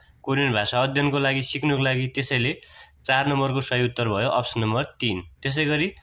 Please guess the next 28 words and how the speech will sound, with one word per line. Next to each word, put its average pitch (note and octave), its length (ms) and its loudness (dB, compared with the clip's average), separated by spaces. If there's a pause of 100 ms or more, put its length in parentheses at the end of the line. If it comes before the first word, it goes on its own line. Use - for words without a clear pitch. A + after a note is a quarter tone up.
(360)
नामजारुल E3 500 2
महसुल D#3+ 440 0
हेया A#2+ 240 4
हाम्निदा-, G#2 400 0 (300)
हाम्निका A#2 340 0
भनेको F2 240 -2
छ। F#2 160 -14
केटाले C3 340 -2 (140)
के D#3+ 140 0
गर्नुपर्छ C#3 460 0
त? D3+ 200 -2 (540)
अ, A2+ 40 -4
त्यो C#3 260 0 (520)
भाषा B2 260 2
सिक्नको A#2 360 2
लागि G#2+ 300 0 (420)
निवेदन C3+ 520 2
दिनुपर्छ। B2+ 440 0 (640)
निवेदन C3 360 2
दिनु B2 240 2 (120)
कति C3 180 -2
नम्बर A#2+ 240 2
हो? C#3+ 60 2
अप्सन C3+ 260 -2
नम्बर A#2 120 0
तिनमा A#2 280 0
भनेको G2 280 -2
छ D3+ 180 -2